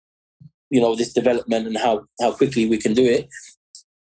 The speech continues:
But it's not something that's gonna be done overnight or even within the space of a few months. Um,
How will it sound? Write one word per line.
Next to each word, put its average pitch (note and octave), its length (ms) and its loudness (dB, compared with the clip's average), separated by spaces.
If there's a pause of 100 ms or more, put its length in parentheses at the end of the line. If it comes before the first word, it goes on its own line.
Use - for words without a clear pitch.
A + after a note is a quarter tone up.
But A#2 100 4
it's A2 140 0
not C3+ 140 2
something A#2 280 0
that's A2 140 2
gonna A2 180 2
be G#2+ 100 0
done A2+ 200 0
overnight G#2+ 520 0
or A2+ 160 4
even A2 280 2
within A2 400 -2
the A2+ 80 0
space G#2+ 320 0
of G#2 60 2
a G#2 40 2
few A2 180 2
months. - 480 -2 (1040)
Um, A2 320 0